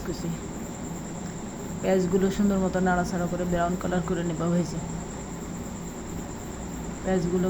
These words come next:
ভাজা হয়ে গেছে। আমি দিয়ে দিচ্ছি আদা রসুন বাটা, শুকনো মরিচ বাটা, জিরা বাটা,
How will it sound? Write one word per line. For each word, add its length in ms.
ভাজা 280
হয়ে 200
গেছে। 240
আমি 220
দিয়ে 180
দিচ্ছি 320
আদা 140
রসুন 380
বাটা, 220
শুকনো 380
মরিচ 320
বাটা, 240
জিরা 300
বাটা, 280